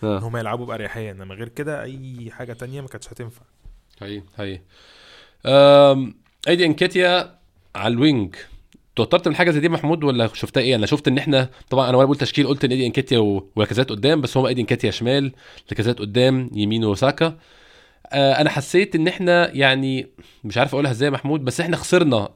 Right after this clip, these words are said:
Speaker 1: أظن بإيدي إنكيتيا مرمي على الجنب. هو إيدي إنكيتيا أنا برضو يعني هي، أنا اتكلمت في الموضوع ده كده في حلقة كاملة على إيدي إنكيتيا ونيكولاس بيبي مع بعض. بشوفه حالة غريبة جدًا إن أنت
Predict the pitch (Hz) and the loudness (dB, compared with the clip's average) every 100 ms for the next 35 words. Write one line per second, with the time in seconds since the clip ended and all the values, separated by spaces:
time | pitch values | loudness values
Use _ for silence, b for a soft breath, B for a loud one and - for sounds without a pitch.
0 | - 107 135 135 113 - _ _ _ _ | -8 -2 -2 -2 -4 -10 _ _ _ _
1 | _ - 110 123 131 113 143 143 123 120 | _ -14 -4 -2 0 0 0 2 2 4
2 | 135 123 104 104 170 190 _ b b b | 2 0 -2 0 -2 -4 _ b b b
3 | b - 170 175 185 180 170 139 - - | b -2 2 4 2 4 2 2 -4 -2
4 | 127 135 131 117 110 110 110 120 107 113 | 0 2 0 -2 -2 -2 -2 -2 -4 -6
5 | - 131 127 107 110 104 117 - 113 92 | -6 -6 -4 -2 -4 -2 -4 -2 -2 0
6 | 120 107 92 101 98 - 104 101 92 113 | 0 0 -2 -2 -4 -4 -4 -2 -2 -4
7 | 101 - - 92 90 90 90 b b b | -4 -4 -4 -6 -4 -4 -6 b b b
8 | b - 110 107 - - 120 113 - 135 | b -20 -16 -16 -18 -14 -8 -6 -4 4
9 | 147 147 135 120 135 113 110 104 101 104 | 6 6 6 4 0 -2 -2 -2 -2 0
10 | 107 | -2